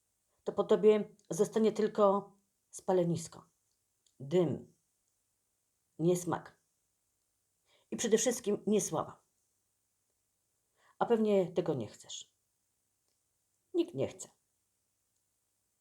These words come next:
Tyle mam w temacie. Dziękuję. Dziękuję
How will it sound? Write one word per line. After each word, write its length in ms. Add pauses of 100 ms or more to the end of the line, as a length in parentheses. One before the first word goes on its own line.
(2250)
Tyle 200
mam 160
w 60
temacie. 380 (1900)
Dziękuję. 420 (2250)
Dziękuję 640